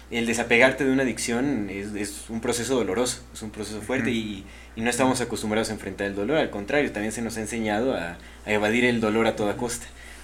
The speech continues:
Speaker 1: Y, y, y el, los cambios siempre generan dolor, siempre,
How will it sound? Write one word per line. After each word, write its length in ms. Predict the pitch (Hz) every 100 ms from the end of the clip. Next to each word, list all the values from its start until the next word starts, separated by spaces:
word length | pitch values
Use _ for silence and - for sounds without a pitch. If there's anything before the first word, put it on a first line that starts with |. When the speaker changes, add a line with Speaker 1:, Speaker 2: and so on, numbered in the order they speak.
| -
Speaker 1:
Y, 240 | 104 110 117
y, 300 | 113 107 110 107
y 160 | 104
el, 420 | 104 104 - -
los 180 | 107 104
cambios 320 | - 135 156 139
siempre 260 | 139 127 113
generan 300 | 104 101 95
dolor, 180 | 82 82 - -
siempre, 460 | - 127 139 90